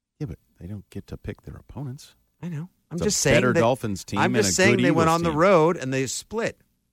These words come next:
Speaker 2: And now they were at home and they lost both.
Speaker 1: Are you trying to defend Matt Patricia?
Speaker 2: No.
Speaker 1: Is that, is that where we're going down this road here?
Speaker 2: Paul from Rhode Island keeps calling back. Maybe he's had some more crystal
Speaker 1: Maybe
Speaker 2: ball.
Speaker 1: it's a different Paul.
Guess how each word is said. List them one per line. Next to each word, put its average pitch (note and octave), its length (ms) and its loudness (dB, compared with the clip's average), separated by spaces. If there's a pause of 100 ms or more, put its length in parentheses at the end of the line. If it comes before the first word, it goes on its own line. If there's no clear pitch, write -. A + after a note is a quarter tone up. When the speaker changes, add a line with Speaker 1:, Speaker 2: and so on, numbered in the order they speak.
(120)
Speaker 2:
And B2+ 120 -8
now F3 180 2
they D3+ 140 0
were C#3+ 100 0
at C3+ 60 -2
home E3+ 320 2
and F3+ 80 0
they E3+ 40 2
lost D#3+ 280 2
both. C#4+ 280 4
Speaker 1:
Are A#2+ 40 2
you G#2 100 2
trying D3+ 220 -2
to E3 60 -4
defend C#3+ 280 -4
Matt B2+ 160 -2
Patricia? D3 460 -8 (360)
Speaker 2:
No. B1 160 -20 (420)
Speaker 1:
Is D#2+ 100 -10
that, G#2 160 -4 (140)
is F2+ 80 -10
that G2+ 120 -4
where A2+ 100 -4
we're A2 100 -6
going A2 220 -4
down A#2 180 -2
this A#2 180 -6
road A#2+ 160 -2
here? C3 280 -8 (220)
Speaker 2:
Paul B2 220 -8
from F2 180 -12
Rhode D#2+ 140 -8
Island D#2 280 -8
keeps - 200 -16
calling C#2 260 -14
back. C#2 240 -14 (880)
Maybe F#2 200 -10
he's E2+ 100 -10
had F2 140 -10
some D#2+ 100 -14
more D#2+ 140 -10
crystal - 280 -12
Speaker 1:
Maybe A2+ 160 -2
Speaker 2:
ball. A2 60 -2
Speaker 1:
it's - 80 -10
a - 20 -8
different A2 280 -10
Paul. - 360 -12